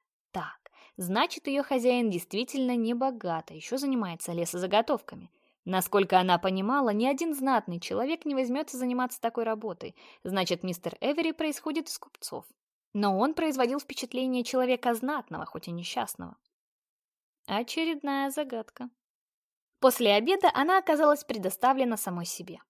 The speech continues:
Обязанностей у нее не было, госпожа Валерс куда-то исчезла,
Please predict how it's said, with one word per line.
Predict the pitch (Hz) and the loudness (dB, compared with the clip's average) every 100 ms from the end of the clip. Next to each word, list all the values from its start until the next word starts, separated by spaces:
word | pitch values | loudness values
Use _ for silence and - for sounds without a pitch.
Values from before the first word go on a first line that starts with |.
| _ _ _ | _ _ _
Обязанностей | 214 196 196 196 196 - 208 | 6 10 8 6 -2 -2 -2
у | |
нее | 202 202 208 | 0 2 2
не | 233 339 | 2 2
было, | 196 175 | 0 0
госпожа | 240 - 370 370 | -2 4 8 10
Валерс | 302 233 208 - | 10 8 4 2
куда-то | 202 190 269 | 0 0 0
исчезла, | 285 - 381 370 - | -2 2 4 4 4